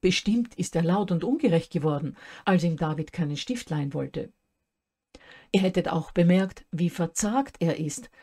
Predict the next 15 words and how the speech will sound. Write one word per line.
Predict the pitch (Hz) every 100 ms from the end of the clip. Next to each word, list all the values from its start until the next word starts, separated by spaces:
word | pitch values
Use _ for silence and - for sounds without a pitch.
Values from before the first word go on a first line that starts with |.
| -
dass | - 165
es | 180 -
ihm | 190 180 -
anders | 214 254 190 151 -
als | 180 165
seinen | - 156 156
Klassenkameraden | 180 233 240 233 170 160 156 156 185 202 233
nicht | 285 - -
gelingt, | 294 170 147 - - -
seine | - 185 170
sieben | - 180 165
Sachen | 156 165 151 156
beisammen | 156 170 190 202
zu | 175 165
halten. | 147 - 135